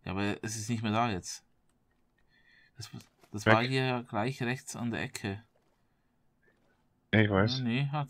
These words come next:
Speaker 1: hat's nicht mehr. Er hat jetzt auch komischerweise einen Block da unten, als ob er den hingestellt hat, damit er hoch, als ob er dann hochkommt zum Glas, zum Glas. Ähm, na gut, dann geh ich halt wieder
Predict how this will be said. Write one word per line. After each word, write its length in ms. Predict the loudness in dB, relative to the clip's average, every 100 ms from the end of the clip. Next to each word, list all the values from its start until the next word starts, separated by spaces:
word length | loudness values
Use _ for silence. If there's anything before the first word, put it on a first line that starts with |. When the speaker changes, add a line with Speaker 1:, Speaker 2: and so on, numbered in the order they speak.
| -6
Speaker 1:
hat's 240 | -6 -4
nicht 160 | -8 -6
mehr. 180 | -8 -6
Er 200 | -6 -4
hat 180 | -4
jetzt 160 | -4 -4
auch 160 | -6 -4
komischerweise 460 | -4 -2 -4 -2
einen 100 | -4
Block 240 | -2 -6 -6
da 80 |
unten, 500 | -6 -4 -4 -4 -6 -6 -20 -20 -20 -10
als 100 | -4
ob 120 | -4
er 80 | -2
den 160 | -2 -2
hingestellt 520 | -2 -4 -4 -4 -4
hat, 200 | -6 -6 -14 -6
damit 400 | -2 0 0 -2
er 80 |
hoch, 280 | 0 -2 -2
als 200 | -2 0
ob 140 | 0 -2
er 220 | -4 -8 -6
dann 220 | -4 -4
hochkommt 500 | -4 -6 -6 -6 -6
zum 200 | -4 -6
Glas, 420 | -4 -6 -6 -8 -12
zum 220 | -8 -4
Glas. 480 | -2 -2 -4 -10 _ -20 -20 -20 -20 -20 -20 -20 _ _ _ _ _ _ -12
Ähm, 480 | -6 -2 -2 -2 -4 -10 -10
na 120 | -6
gut, 200 | -4 -4
dann 40 | -2
geh 80 |
ich 100 | -4
halt 140 | -4 -4
wieder 300 | -4 -4